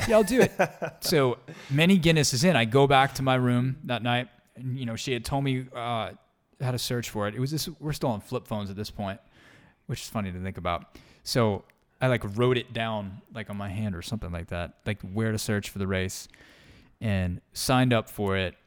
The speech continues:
Speaker 1: that night. Woke up the next morning. I'm like, "What did I sign up for?" And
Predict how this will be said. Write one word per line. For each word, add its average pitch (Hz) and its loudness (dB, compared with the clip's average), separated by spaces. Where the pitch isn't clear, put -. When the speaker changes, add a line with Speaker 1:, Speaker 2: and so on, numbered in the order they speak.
Speaker 1:
that 117 -2
night. 113 -4
Woke 127 0
up 131 -2
the 123 -4
next 120 -2
morning. 101 -2
I'm 90 -10
like, - -12
"What 127 -4
did 123 -2
I 98 -4
sign 95 -4
up 117 -4
for?" 82 -10
And - -12